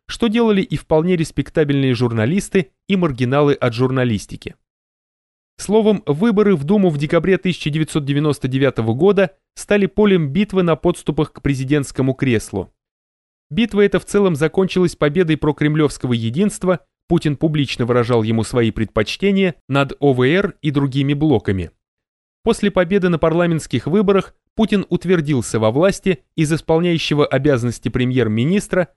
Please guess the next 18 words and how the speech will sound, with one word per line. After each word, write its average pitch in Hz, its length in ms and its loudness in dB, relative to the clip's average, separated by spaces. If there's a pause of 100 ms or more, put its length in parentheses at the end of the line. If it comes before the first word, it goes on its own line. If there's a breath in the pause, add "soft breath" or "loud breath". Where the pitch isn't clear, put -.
стал 185 400 0
премьер-министром. 127 1000 -2 (960)
Парламентские 190 640 0
выборы, 190 320 2
как 180 220 -4
и 170 120 -4
Вторая 170 360 2
Чеченская 151 580 -2
война, 143 400 0 (160)
стали 202 400 0
испытанием 156 640 -2
для 131 160 0
Путина. 101 520 -4 (880)
В 117 80 -10
глазах 151 400 0
Ельцина 147 400 -2
и 127 160 -4
семьи 151 540 -2